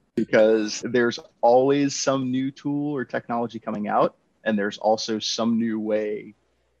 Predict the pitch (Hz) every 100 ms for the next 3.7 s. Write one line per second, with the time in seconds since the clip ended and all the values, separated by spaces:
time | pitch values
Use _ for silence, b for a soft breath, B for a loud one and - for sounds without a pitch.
0 | - - 135 123 123 110 - 117 107 107
1 | - 104 - 113 110 104 104 101 104 104
2 | _ - 107 - - - 92 - _ _
3 | _ - 107 101 - - -